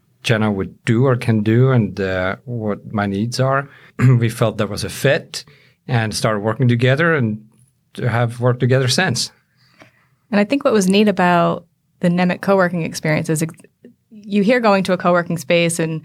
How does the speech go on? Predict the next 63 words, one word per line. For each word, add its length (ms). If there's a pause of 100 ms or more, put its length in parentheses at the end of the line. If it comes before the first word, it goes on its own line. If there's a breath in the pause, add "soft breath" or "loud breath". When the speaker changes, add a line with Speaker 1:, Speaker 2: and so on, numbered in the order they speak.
(340 loud breath)
Speaker 2:
meeting 220
other 140
people 280
doing 260
the 60
same 240
thing. 480
And 180 (360 loud breath)
we 80
were 40
sitting 280
at 100
this 160
table 360
and 220
there 100
was 160
three 180
of 80
us 300
and 160
we 80
were 120
all 380 (340 soft breath)
in 120
and 100
around 540 (100)
medical 320
device 360
industry. 680
So 120
it 60
was 120
pretty 260
neat 200
just 180
to 40
have 180
those 260
conversations, 720
just 180
looking 240
up, 220
sort 160
of 200 (300 loud breath)
feeling 300
alone, 320
and 120
then 120
seeing 220
a 40
couple 200
people 260
next 240
to 60
you 100
saying, 400
"Okay, 220
they're 160
doing 320
this," 320
and 100
then 320